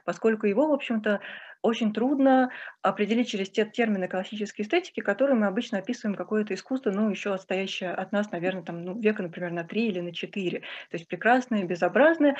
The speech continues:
к современному искусству уже очень плохо подходит. И, в общем-то, вот что происходит в современной эстетике, насколько сильно и как она меняется,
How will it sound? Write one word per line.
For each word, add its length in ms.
к 60
современному 460
искусству 360
уже 120
очень 260
плохо 260
подходит. 640
И, 40
в 40
общем-то, 300
вот 120
что 220
происходит 460
в 40
современной 440
эстетике, 580
насколько 380
сильно 400
и 60
как 260
она 160
меняется, 600